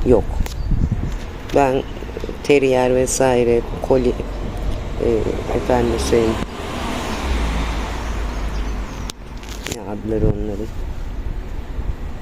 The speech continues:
Golden gibi köpeklerin üreticilerinden bahsetmiyorum. Onlar da ayrı bir, e, dalı. Onun dışında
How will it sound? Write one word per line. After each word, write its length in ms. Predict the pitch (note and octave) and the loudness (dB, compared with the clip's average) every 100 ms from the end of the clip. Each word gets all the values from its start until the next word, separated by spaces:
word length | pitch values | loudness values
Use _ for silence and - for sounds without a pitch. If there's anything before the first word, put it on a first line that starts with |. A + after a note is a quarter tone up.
| - - - - - - - - - - - - - - - - - - - - - A#2 | -6 -6 -8 -8 -8 -8 -8 -8 -10 -10 -10 -10 -8 -8 -6 -6 -8 -8 -10 -10 -8 2
Golden 460 | C#3 C3+ B2+ B2 | 4 6 4 4
gibi 160 | B2+ A#2+ | 2 0
köpeklerin 720 | B2 - - A#2+ B2 C3 B2+ | -2 -2 0 0 2 2 2
üreticilerinden 960 | A#2+ B2 - - A#2 B2 A#2 B2 A2+ A#2 | 2 0 -2 -4 2 4 4 2 2 2
bahsetmiyorum. 840 | A2+ - - G#2+ - G#2+ G#2 B2 F3 - - - - - | 0 -2 -4 -4 -2 0 0 -2 -6 -10 -10 -10 -10 0
Onlar 500 | B2+ B2+ B2 A2+ G#2+ | 2 4 2 0 0
da 120 | G#2 F#2 | -2 0
ayrı 380 | A2+ G#2+ A#2 C3+ | 2 2 2 0
bir, 220 | D3 - - - - | -2 -2 -4 -4 0
e, 300 | C3 B2+ B2 | 0 2 4
dalı. 300 | C#3 C#3+ D#3+ - - - - - - - - - - - | 6 6 2 -2 -6 -6 -6 -6 -6 -8 -6 -4 -4 -2
Onun 340 | - C#3 C#3+ B2+ | 2 4 4 2
dışında 520 | A#2+ - A#2+ A#2 D3 | 0 0 2 2 0